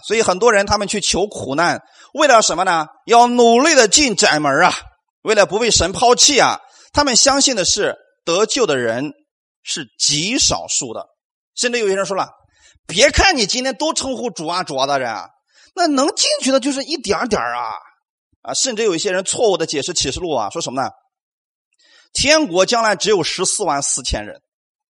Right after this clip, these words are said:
其他的人啊，你就别想着进了。那天国的人数都说了，十四万四千人才能进去，其他人都进不去。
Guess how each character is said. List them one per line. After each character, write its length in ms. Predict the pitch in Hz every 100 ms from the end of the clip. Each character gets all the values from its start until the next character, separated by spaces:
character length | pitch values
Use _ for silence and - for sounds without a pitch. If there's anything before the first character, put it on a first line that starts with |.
| _ -
其 180 | 214
他 160 | 202 226
的 80 | 196
人 160 | 127
啊， 220 | 135 113 92 _ _ _ _
你 80 | 156
就 120 | 175
别 200 | 156 170
想 160 | 165 120
着 100 | 127
进 200 | 151 117
了。 140 | 107 - _
那 120 | 147
天 340 | 139 233 240 214
国 100 | 214
的 120 | 214
人 160 | 185
数 100 | 240
都 80 | 208
说 180 | 202 254
了， 120 | 247 - _ _ _
十 220 | - 262
四 160 | - 302
万 180 | 277 226
四 140 | 294
千 200 | 233 220
人 80 | 226
才 80 | 214
能 120 | 208
进 140 | 233
去， 100 | 180
其 140 | 170 196
他 160 | 254
人 140 | 233 226
都 100 | 254
进 160 | 220
不 60 | 156
去。 240 | - 143